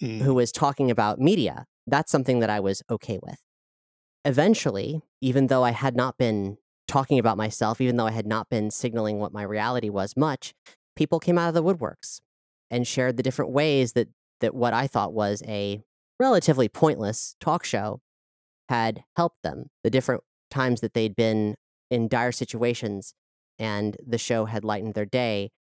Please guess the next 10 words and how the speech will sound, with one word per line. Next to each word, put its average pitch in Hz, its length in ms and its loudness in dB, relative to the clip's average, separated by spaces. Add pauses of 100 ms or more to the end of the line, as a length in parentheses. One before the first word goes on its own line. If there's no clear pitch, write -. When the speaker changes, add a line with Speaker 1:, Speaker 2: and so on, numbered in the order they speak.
(160)
Speaker 2:
or 127 120 0
the 117 100 2
different 117 260 -2
ways 117 220 4
that 113 140 -4
they 107 100 0
made 107 240 0
connections 117 460 0
with 104 100 -10
people 98 480 -8